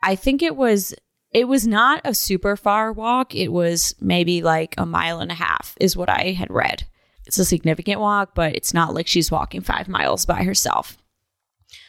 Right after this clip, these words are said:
So security cameras and show, uh, Brittany arriving to the hotel and then leaving at around eight forty-five because this girl was like, "I want my shorts back." <laughs> So she had to turn around,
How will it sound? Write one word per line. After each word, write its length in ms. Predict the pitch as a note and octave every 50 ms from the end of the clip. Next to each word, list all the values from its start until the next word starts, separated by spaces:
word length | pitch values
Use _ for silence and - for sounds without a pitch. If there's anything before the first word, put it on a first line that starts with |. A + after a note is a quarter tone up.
| _ _ -
So 540 | - - A3 F#3+ F#3 F3+ F3 E3+ E3 - _ - F#3
security 420 | - - A3 - D4 D#4 E4+ F4
cameras 720 | - - A#3+ A#3 A3 G#3 G3 F#3 F3 E3+ E3+ - - - _ _ _ _ -
and 240 | F#3+ F#3+ F#3+ F3+ F3 _ -
show, 560 | - - - A3 G#3 G#3 G#3 G3+ G3+ G3+ - -
uh, 200 | - F3+ F3 F3
Brittany 260 | F3+ G3 G3+ G#3 F#3 F3+
arriving 600 | F3+ E3 F#3+ G#3 A3+ B3 B3+ D4+ D#4 D#4+ E4 D#4 -
to 120 | - A3+ G#3+
the 80 | A3
hotel 400 | G3+ G3 - G3 F3 F3 E3+ -
and 200 | - F#3+ F#3 F#3
then 220 | F3+ F3+ F3+ F3+ E3+ - - - _ _ _ -
leaving 560 | F3 G3 B3+ C#4 C#4 A#3+ G#3+ G3+ F#3+ F#3+ -
at 80 | - F3
around 240 | F#3 F3 F3 E3+ - -
eight 140 | G#3 A3+
forty-five 720 | - - G#3 G3 G3 F#3 - E3+ D#3+ D#3+ E3 E3 E3 -
because 640 | - E3+ - - A3 G3 F#3 E3+ E3+ E3+ E3 - -
this 180 | - E3+ E3+ -
girl 300 | - F3 F3 E3+ E3 D#3+
was 120 | E3 E3
like, 220 | F3+ E3+ D#3+ D#3+ -
"I 100 | - E3
want 200 | E3+ E3 - -
my 80 | -
shorts 340 | - - - - - - -
back." 260 | - - - - - -
<laughs> 0 |
So 180 | - - G#3
she 180 | G3 - B3+ B3
had 160 | B3+ C4+ C4+
to 80 | C4+ C4
turn 320 | - - A#3+ A3 B3+ C#4+
around, 480 | D#4 C#4+ A#3+ A3 G#3 G3 F3 E3+ F3+